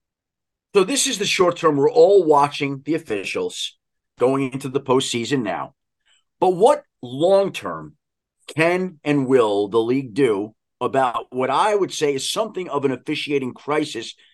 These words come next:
And it's not just you or I saying this. I've heard this from so many teams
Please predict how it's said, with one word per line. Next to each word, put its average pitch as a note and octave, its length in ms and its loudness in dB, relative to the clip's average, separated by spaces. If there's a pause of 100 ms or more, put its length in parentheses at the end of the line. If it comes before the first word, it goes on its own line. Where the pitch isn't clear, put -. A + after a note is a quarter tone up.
(240)
And A3 100 -2
it's B3+ 160 -6
not D4+ 180 -4
just G#3 320 0
you F3 280 -6
or E3+ 240 0
I C#3 300 2
saying C#3 340 -6
this. C3+ 200 -10
I've - 280 0
heard F3 320 0
this C3 400 -2 (320)
from C#3 180 -4
so G3+ 720 0
many D3 400 -6
teams A2+ 640 -10